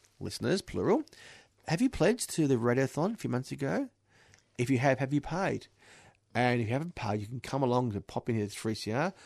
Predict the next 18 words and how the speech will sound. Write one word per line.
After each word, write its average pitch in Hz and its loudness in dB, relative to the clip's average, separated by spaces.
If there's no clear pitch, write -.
We're 143 6
just 123 -2
down 113 0
here 110 2
at - -8
twenty-nine 110 -6
Smith 110 -4
Street, 92 -4
Fitzroy. 160 0
You - -8
can 117 -14
come 123 0
in 117 2
for 113 -2
your 110 0
cash - -4
and 131 -10
credit, 214 -2